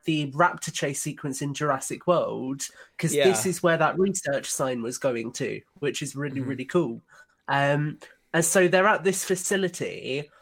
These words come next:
Speaker 1: and there's kind of lots and lots of different little nods here.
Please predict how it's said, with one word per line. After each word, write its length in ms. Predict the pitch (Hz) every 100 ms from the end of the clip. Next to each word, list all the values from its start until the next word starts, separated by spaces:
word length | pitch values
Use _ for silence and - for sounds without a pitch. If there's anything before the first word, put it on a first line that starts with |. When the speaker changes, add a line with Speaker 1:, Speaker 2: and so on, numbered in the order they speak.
| _ 143
Speaker 1:
and 120 | 156
there's 160 | 160
kind 360 | - - 175 170
of 180 | 160 165
lots 360 | 175 175 -
and 120 | 175 170
lots 200 | 160 -
of 100 | 139
different 460 | 165 - 165 -
little 380 | 156 170 185 180
nods 400 | 185 202 190 -
here. 400 | 170 190 226 240